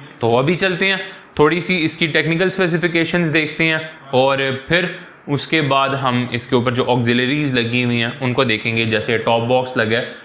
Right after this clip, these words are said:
और उसके बाद इसकी जो एक्स्ट्रा लाइट्स हैं और जो फ्यूजेस वगैरह और नीचे जो प्रोजेक्टर्स लगे हुए हैं और वो सारी चीज़ें भी देखते हैं। तो इंजन में मैं इसको रेट करूँगा नाइन out of ten, सिर्फ इस वजह से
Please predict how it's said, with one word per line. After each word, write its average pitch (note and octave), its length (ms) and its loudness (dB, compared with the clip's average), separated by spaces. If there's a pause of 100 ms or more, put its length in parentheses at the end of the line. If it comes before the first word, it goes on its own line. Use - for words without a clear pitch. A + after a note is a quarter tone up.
(180)
और A#2+ 200 4
उसके A#2+ 340 -2
बाद A2+ 420 0
इसकी A#2 460 0
जो A#2+ 100 -2
एक्स्ट्रा C3 360 0
लाइट्स A#2+ 460 -2
हैं B2 280 0
और A2+ 280 0
जो A2 160 0
फ्यूजेस A#2 460 0
वगैरह A2+ 320 0
और A2+ 120 2
नीचे A2+ 260 -2
जो B2 100 0
प्रोजेक्टर्स A#2+ 560 0
लगे G#2+ 260 0
हुए A2 100 0
हैं A#2 120 -4 (420)
और A2+ 440 2
वो C3 200 4
सारी A2 240 -2
चीज़ें G2+ 300 -4
भी G2 80 0
देखते F#2+ 300 -2
हैं। F#2+ 80 -4 (320)
तो C3 160 0
इंजन D#3+ 300 2
में F#3 120 0
मैं F3+ 120 0
इसको F3 200 0
रेट D3+ 260 0
करूँगा D#3 760 0
नाइन B2 340 0
out D#3+ 200 2
of D#3+ 140 -2
ten, D3 360 -2
सिर्फ - 340 -4
इस C#3+ 160 0
वजह D#3+ 260 2
से D#3 180 0